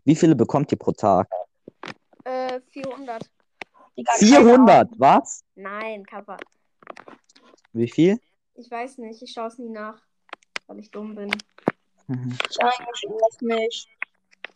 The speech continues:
Speaker 1: Ja, ich schau's schon nach.
Speaker 2: Heute hatte
Speaker 1: Ja.
Speaker 2: ich schon zwei Wiedergaben, weil ich keine Folgen rausbringe.
Speaker 3: Digga, ich spring seit Tagen. Wisst ihr, gestern ist mir was so Witziges passiert, ne? Ich hab ne, äh,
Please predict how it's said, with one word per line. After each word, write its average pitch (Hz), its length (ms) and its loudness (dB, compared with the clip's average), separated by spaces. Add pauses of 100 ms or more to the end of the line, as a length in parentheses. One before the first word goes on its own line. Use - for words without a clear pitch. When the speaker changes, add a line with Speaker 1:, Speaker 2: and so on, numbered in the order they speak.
(760)
Speaker 1:
Ja, 95 420 -6 (1040)
ich 92 160 -14
schau's - 260 -6
schon 90 280 -6
nach. 82 220 -8 (500)
Speaker 2:
Heute 277 240 -8
hatte 277 160 -6
Speaker 1:
Ja. - 80 0
Speaker 2:
ich - 80 -6
schon - 140 -14
zwei 269 300 -18
Wiedergaben, 214 540 -16
weil 214 140 -20
ich 226 100 -20
keine 277 240 -20
Folgen 240 320 -18
rausbringe. 208 560 -18 (1160)
Speaker 3:
Digga, 262 220 -4
ich 262 100 -8
spring 285 360 4
seit 254 240 0
Tagen. 330 280 0 (260)
Wisst 403 240 0
ihr, 339 120 0 (160)
gestern 359 320 0
ist 320 80 -6
mir 285 120 -4
was 262 260 -4
so 349 260 2
Witziges 269 500 -6
passiert, 247 640 -10
ne? 233 220 -12 (540)
Ich 277 180 0
hab 339 300 0
ne, 262 420 2
äh, 233 400 4